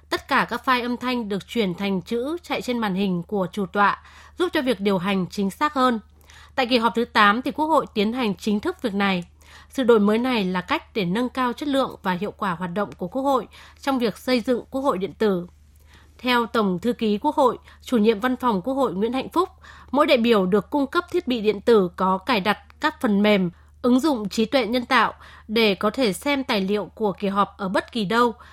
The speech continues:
có thể chuyển đổi từ giọng nói thành văn bản, thuận tiện hơn trong việc tra cứu, tìm kiếm thông tin.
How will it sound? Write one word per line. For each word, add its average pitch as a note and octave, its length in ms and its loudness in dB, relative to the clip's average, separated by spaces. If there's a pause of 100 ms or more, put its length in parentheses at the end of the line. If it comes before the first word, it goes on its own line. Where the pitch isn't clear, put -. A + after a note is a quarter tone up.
(140)
có B3 100 -6
thể C4+ 140 4
chuyển G3+ 280 2
đổi G3+ 220 2
từ G#3 200 0
giọng G#3 280 -4
nói G3 260 0
thành A3+ 300 -4
văn A#3 220 -4
bản, G3+ 260 0 (440)
thuận B3+ 180 -4
tiện A#3+ 160 2
hơn C4+ 380 2
trong C4 200 0
việc A3+ 260 -2
tra C4+ 200 0
cứu, A3+ 440 -2
tìm G#3 200 -2
kiếm G#3 220 -2
thông B3 160 -6
tin. A#3+ 200 -4